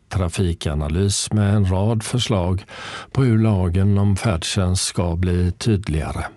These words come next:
Bakgrunden var de många uppmärksammade fall där personer som tidigare ansetts tillhöra färdtjänstens målgrupp nekats rätt till färdtjänst. Ett av förslagen var att hela resan, från start till mål,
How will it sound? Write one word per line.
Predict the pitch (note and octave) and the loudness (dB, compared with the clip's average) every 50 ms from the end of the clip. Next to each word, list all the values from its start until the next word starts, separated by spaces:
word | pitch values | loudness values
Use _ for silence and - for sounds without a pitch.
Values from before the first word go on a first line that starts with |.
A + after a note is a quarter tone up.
| - _ _ _ - - - - - - - - - - - - | -18 _ _ _ -16 -14 -14 -12 -12 -14 -14 -14 -16 -8 -2 0
Bakgrunden | C#3+ B2+ G#2 - - G2 F#2 F#2+ A2 B2 C3+ | 2 2 2 2 2 2 4 4 4 4 2
var | C#3+ B2+ G#2+ | 2 2 2
de | G#2+ G#2+ | 4 4
många | A2+ A#2+ A#2 A2 G#2 G2 | 4 4 4 4 4 4
uppmärksammade | G#2 G#2+ - G#2 F#2 F2 E2+ - - F#2+ F2+ F2 F2+ F#2+ F2+ | 2 2 0 0 0 0 0 0 0 2 2 2 2 2 0
fall | - - G2+ D2 D2 D2+ D2 | 0 0 0 0 0 0 0
där | E2 E2 E2 | 0 -2 -2
personer | - - F#2+ F#2 - - A2+ A2 A2 A2 G#2 | -2 -2 -2 -2 0 2 2 4 4 4 4
som | G2 - G#2+ G2+ G2+ G2+ | 2 2 2 0 0 0
tidigare | - B2+ A#2+ G#2 D2+ D#2 E2 D#2+ D#2+ G2 A2 | 2 2 2 2 2 2 0 0 0 0 0
ansetts | B2+ C3 A#2 G#2+ - A#2 A2 G#2+ - - | 2 2 0 0 0 0 0 0 -2 -2
tillhöra | - B2+ A#2 F#2 F2 F#2+ F#2 F#2 G2 F#2+ F#2+ | 0 2 2 2 2 2 2 2 2 0 0
färdtjänstens | - - A#2 F2+ D#2+ - - G2+ F2+ F2 F2 - - - F#2+ F#2 F2 - - - | 0 0 0 0 0 -2 -2 0 0 0 0 -2 0 0 0 2 2 0 0 0
målgrupp | A2+ G#2 G2 E2+ D2 D2 C#2+ C#2+ D#2 E2 - _ - - | 2 2 2 2 0 -2 -2 -2 -2 -4 -6 _ -8 -4
nekats | - A2+ A2+ G#2+ F2+ D2+ - - F#2 F2 G#2+ A2 - - - | 0 2 2 2 2 0 -2 -4 -2 -2 0 -2 -2 -2 -2
rätt | C3 B2+ G#2 F#2 - | 0 0 0 -2 -2
till | - A2 G#2 | -2 -2 -2
färdtjänst. | - A#2 G#2+ D2+ C2+ - - - - - - - - - - - - - - - - - - - - - - - - - - | 0 0 0 0 -2 -4 -4 -4 -6 -6 -6 -8 -8 -8 -10 -12 -16 -18 -20 -16 -14 -14 -12 -12 -12 -12 -12 -12 -10 -4 -2
Ett | C#3 B2 A2 C#3+ | -2 0 0 0
av | A#2+ | 0
förslagen | G#2 C3 A#2+ - B2+ G#2+ F#2+ F2+ G2 G2 G2+ | 0 0 0 2 2 2 2 2 2 2 4
var | G#2 G2+ G2 G2 | 2 2 2 0
att | - - | 0 0
hela | C3 A#2+ F#2+ E2+ F2 E2+ F#2+ | 0 0 2 2 0 0 0
resan, | A#2 A2+ G#2 F#2 - - E2 - - - - - - | 0 2 0 0 0 -2 -4 -4 -6 -8 -12 -14 -10
från | - - G2 E2 D#2 D#2 | -6 -4 -2 0 0 -2
start | - - - - F#2 F#2 F#2+ F#2+ - | -2 -4 -2 -2 0 0 -2 -4 -2
till | - A2 G2 | 0 0 2
mål, | F#2+ F2+ F2 F2 F2 F2+ F2+ | 2 2 2 0 0 0 0